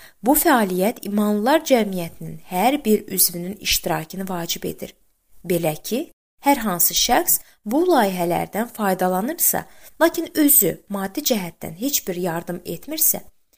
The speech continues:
onda başqasının hesabına yaşamış olur.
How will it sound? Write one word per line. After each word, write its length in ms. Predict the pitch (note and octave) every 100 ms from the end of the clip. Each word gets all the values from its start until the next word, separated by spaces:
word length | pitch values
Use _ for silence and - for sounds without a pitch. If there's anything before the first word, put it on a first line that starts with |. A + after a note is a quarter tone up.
| _ _
onda 280 | - D#4 F#4+
başqasının 640 | E4 - B3+ A#3 C4+ C#4+
hesabına 600 | A#3 G#3+ - F3+ E3+ F3+ G3+
yaşamış 600 | G3+ - F3 E3 E3 F3
olur. 260 | E3+ F3